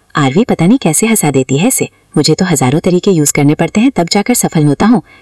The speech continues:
कभी तो वो भी नहीं। कितना सड़ू है ना दी?" "अयांश?"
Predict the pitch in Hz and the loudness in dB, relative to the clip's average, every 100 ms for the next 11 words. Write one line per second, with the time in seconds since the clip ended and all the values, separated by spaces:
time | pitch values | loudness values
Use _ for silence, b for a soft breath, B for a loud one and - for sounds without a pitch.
0 | b 135 - 262 208 151 139 135 131 _ | b -2 0 0 0 2 0 0 -4 _
1 | _ 196 - 247 - 143 180 160 139 175 | _ -4 0 0 2 0 2 2 2 0
2 | - _ _ _ _ _ 156 143 254 - | -2 _ _ _ _ _ -2 0 0 -2